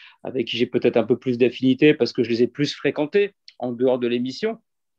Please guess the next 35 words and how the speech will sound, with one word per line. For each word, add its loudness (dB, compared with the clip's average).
Mais, 2
euh, 4
voilà, 0
par -6
exemple, -10
Pablo -6
Mira, -4
qui -12
est -4
arrivé -8
il -6
y -2
a -6
pas -10
très -10
longtemps, 2
euh, 0
je -12
m'entends -2
très -2
bien 2
avec 0
lui, 0
j'aime -2
beaucoup. 0
Euh, 4
voilà, 4
j'ai -6
pas 2
de, -2
j'ai -2
pas 4
d'animosité, 6
euh, 6
particulière. -4